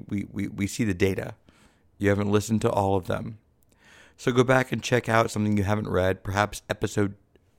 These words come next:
read, sorry. You don't read a podcast, you listen to one. Go back and listen to a podcast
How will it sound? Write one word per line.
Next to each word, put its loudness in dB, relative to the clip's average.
read, -4
sorry. -2
You -8
don't -6
read -6
a -10
podcast, -4
you -4
listen -4
to -6
one. -4
Go 8
back 2
and -4
listen -2
to 0
a 0
podcast -2